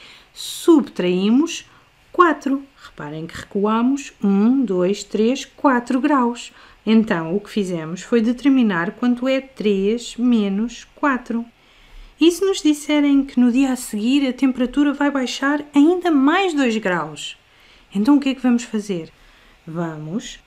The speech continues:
vamos começar aqui no menos um, a temperatura de amanhã, e baixar um grau.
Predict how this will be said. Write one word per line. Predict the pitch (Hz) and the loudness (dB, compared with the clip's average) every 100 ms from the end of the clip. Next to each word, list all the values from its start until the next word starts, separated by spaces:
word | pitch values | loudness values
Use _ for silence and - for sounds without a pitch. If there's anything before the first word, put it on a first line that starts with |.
| _ | _
vamos | - 185 175 | -6 -4 -6
começar | 185 180 - 196 | -8 -8 -4 -2
aqui | 180 180 214 185 - | -2 -2 -2 -2 -2
no | 202 240 | 4 4
menos | 208 180 175 156 | 4 2 -2 -4
um, | 165 180 285 - | -6 -6 -8 -10
a | 175 | -10
temperatura | 180 170 170 175 175 165 | -8 -4 -6 -6 -6 -4
de | 160 | -6
amanhã, | 165 165 196 208 226 320 - _ _ | -8 -6 -4 -2 -4 -6 -14 _ _
e | 185 | -6
baixar | 165 175 - 214 214 277 - _ _ - | -4 -6 -6 -6 -6 -6 -12 _ _ -4
um | 214 196 185 175 | 0 0 -2 -2
grau. | 165 160 156 165 277 349 | -4 -8 -8 -6 -6 -8